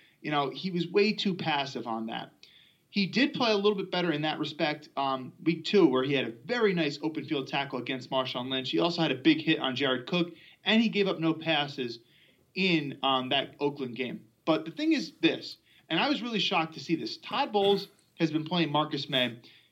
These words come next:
almost the vast majority of the time as the single high safety.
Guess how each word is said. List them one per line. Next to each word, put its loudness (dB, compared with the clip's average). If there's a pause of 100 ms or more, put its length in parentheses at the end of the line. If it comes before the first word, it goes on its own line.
(500)
almost 0
the -4
vast -2
majority -6
of -10
the -14
time -4
as -6
the -10
single -4
high -2
safety. -6